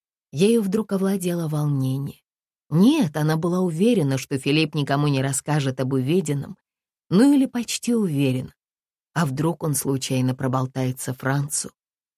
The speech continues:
Как бы поцелуй в самом деле не привёл к помолвке? Но разве до сих пор Филипп не хранил всех её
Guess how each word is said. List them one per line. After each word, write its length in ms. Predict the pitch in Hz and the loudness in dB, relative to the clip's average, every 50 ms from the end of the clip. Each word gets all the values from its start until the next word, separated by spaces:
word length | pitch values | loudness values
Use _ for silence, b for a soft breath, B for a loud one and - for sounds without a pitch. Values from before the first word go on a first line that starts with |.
| _ - | _ -2
Как 200 | - 277 269 220 | 2 2 2 2
бы 200 | 185 170 170 151 | 2 0 -2 -2
поцелуй 480 | - 185 - - 214 247 262 277 262 | -4 -6 -4 0 2 2 4 2 2
в 60 | 254 - | 0 -2
самом 440 | - - 233 226 196 165 165 165 | -2 -2 0 2 2 0 0 -2
деле 320 | 147 151 185 240 269 269 262 | -2 0 0 0 2 2 2
не 140 | 247 226 214 | 0 0 0
привёл 380 | - 151 143 135 156 170 190 | -2 -2 -2 0 0 -2 -4
к 100 | - - | -4 -6
помолвке? 680 | - 202 226 240 269 269 254 - - - - - - _ _ _ _ _ _ _ _ _ _ _ _ _ - | -4 -2 0 0 0 0 -2 -4 -8 -12 -14 -14 -14 _ _ _ _ _ _ _ _ _ _ _ _ _ -2
Но 160 | 147 151 147 | 0 0 2
разве 320 | 139 135 131 - - 135 | 0 0 -2 -2 -2 -2
до 140 | 131 135 135 | -2 -2 -2
сих 240 | - - 139 139 - | -4 -4 -6 -8 -6
пор 180 | - 143 135 | -4 -4 -4
Филипп 400 | 131 - - 143 143 143 131 135 | -4 -2 0 2 2 2 0 0
не 120 | 135 131 127 | -2 -4 -4
хранил 440 | - - 135 135 131 131 151 220 254 | -2 -2 -2 0 0 2 2 0 0
всех 360 | - - - 247 226 - - | -2 -4 -6 -6 -6 -4 -4
её 200 | 214 190 185 | -2 -2 -2